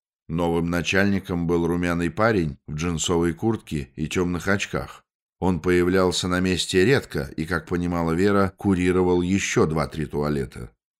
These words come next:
Вере он казался очень загадочным и могущественным человеком, но однажды выяснилось, что заправляет всем вовсе не он.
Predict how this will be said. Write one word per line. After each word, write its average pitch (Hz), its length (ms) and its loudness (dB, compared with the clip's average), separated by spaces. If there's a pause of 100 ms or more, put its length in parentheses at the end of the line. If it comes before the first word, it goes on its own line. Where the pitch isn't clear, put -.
Вере 98 340 6
он 95 100 2
казался 95 460 2
очень 95 300 0
загадочным 87 800 0
и 87 40 -2
могущественным 87 880 -2
человеком, 71 680 -4 (260)
но 82 160 0
однажды 117 460 0
выяснилось, 69 800 -4
что 85 240 -2
заправляет 76 640 -2
всем 104 420 -2
вовсе - 540 -6
не 78 140 -2
он. - 340 -6